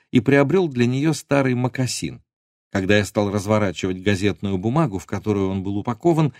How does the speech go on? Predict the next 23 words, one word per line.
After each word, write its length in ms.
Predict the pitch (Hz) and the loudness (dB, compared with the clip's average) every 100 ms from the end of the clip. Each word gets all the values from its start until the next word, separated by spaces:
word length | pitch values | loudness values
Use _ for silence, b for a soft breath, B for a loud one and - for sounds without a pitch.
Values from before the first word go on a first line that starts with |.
| b b - | b b 0
из 160 | 135 | 0
нее 280 | 127 147 185 | 2 2 2
выползли 560 | 131 156 147 131 120 127 | 2 0 0 0 -2 -2
несколько 560 | 123 160 - 135 - | 0 -2 -2 -4 0
мелких 580 | 117 117 165 160 - 139 | 2 2 2 0 -4 -2
коричневых 680 | - 127 135 - 127 120 98 | -2 -2 -4 -6 -4 -4 -6
жучков. 580 | 90 120 - 85 - _ _ _ _ _ | -10 -12 -10 -10 -12 _ _ _ _ _
Я 200 | - 131 | 6 6
поспешил 580 | 147 151 - 143 - 147 | 6 2 2 0 4 2
поймать 540 | - 131 123 147 185 208 | 4 4 4 4 2 0
их, 240 | 180 - | -2 0
раздавить 720 | 135 139 110 123 113 170 156 - | 2 2 2 2 4 0 -4 -10
и 140 | - | 0
вынести 580 | 180 131 143 131 113 - | 2 4 4 2 0 0
с 120 | 120 | 0
мусором. 500 | - 110 - 76 71 - _ _ _ _ _ _ _ | 2 2 0 -4 -6 -14 _ _ _ _ _ _ _
Неприятно 640 | 117 120 123 120 165 - 143 | 0 4 4 4 4 0 -4
читать 460 | - 123 110 101 | -2 0 2 0
такие 360 | - 107 110 104 | -2 -2 0 0
вещи 460 | 104 190 - 123 b b b | 2 0 0 -4 b b b
из-под 400 | 170 - 147 - | -2 0 -2 0
пера 280 | 160 139 104 | 2 4 2
природоохранника. 1120 | 123 123 113 104 131 127 113 73 69 - | 2 2 2 2 0 2 0 -2 -8 -16